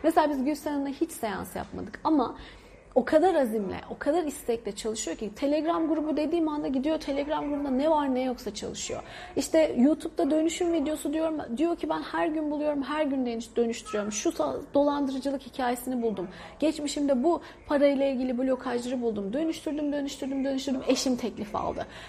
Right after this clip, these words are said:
İşte şunu yaptım, bolluğumuz, bereketimiz değişti. Ailemde huzurum arttı. Çok daha mutluyum, çok daha rahatım." O kadar çok her şey değişiyor ki işte sen o ışığı alıp artık o e-, şifaya sahip çıkıp yoluna devam ettiğinde, azimle devam ettiğinde,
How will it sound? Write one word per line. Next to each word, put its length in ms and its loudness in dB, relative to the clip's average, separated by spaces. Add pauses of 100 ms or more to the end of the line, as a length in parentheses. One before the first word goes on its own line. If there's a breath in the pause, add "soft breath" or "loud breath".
(100)
İşte 220 2
şunu 240 4
yaptım, 420 0 (300 loud breath)
bolluğumuz, 540 6
bereketimiz 580 2
değişti. 280 -2
Ailemde 560 2
huzurum 460 0
arttı. 340 -6
Çok 260 -4
daha 180 2
mutluyum, 460 0
çok 260 -2
daha 200 0
rahatım." 420 -2 (480 loud breath)
O 120 2
kadar 400 4
çok 160 2
her 260 0
şey 260 -2
değişiyor 360 -2
ki 60 -16
işte 160 -4 (140)
sen 140 4
o 200 6
ışığı 360 -2
alıp 380 4 (340 loud breath)
artık 320 -2
o 180 8 (160)
e-, 220 2
şifaya 500 0
sahip 420 -4
çıkıp 280 -4
yoluna 380 2
devam 360 0
ettiğinde, 320 -4 (100)
azimle 480 2
devam 360 -2
ettiğinde, 460 -2